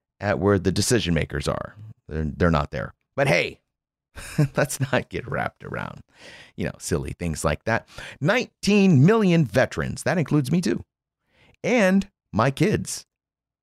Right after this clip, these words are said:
Well, it will after they're done with their service. Both are currently active duty.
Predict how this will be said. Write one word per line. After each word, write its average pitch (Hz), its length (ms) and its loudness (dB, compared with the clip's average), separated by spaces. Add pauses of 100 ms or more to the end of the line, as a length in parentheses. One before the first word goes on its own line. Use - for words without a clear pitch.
Well, 139 160 2
it 117 100 0
will 104 240 4
after 95 320 0
they're 85 160 4
done 82 260 2
with 78 160 0
their 71 140 -2
service. 80 420 2
Both 113 460 0
are 120 120 4
currently 101 600 0
active 90 500 -4
duty. 92 400 0